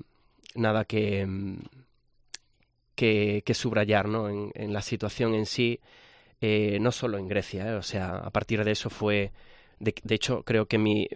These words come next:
eh, este premio es un poco por el trabajo que se hace aquí, ¿no? Allí te das cuenta de que, eh, mi afán de rescatar es, es alto. De hecho, mm, he estado a punto de embarcar muchas veces, pero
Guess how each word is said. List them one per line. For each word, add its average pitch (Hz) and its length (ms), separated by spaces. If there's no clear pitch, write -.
eh, 110 220
este 113 300
premio 117 360
es - 120
un 110 120
poco 107 240
por 107 160
el 104 80
trabajo 104 340
que 117 80
se - 140
hace 107 180
aquí, 120 260
¿no? 107 140
Allí 104 180
te 127 120
das 117 120
cuenta 123 340
de 107 120
que, 104 260
eh, - 380
mi 117 360
afán 131 340
de 135 60
rescatar 127 460
es, 110 220
es 120 160
alto. 135 360
De 117 80
hecho, 113 600
mm, 117 460
he - 100
estado 120 300
a 104 40
punto 117 260
de 113 60
embarcar 113 340
muchas 117 340
veces, 120 300
pero 104 320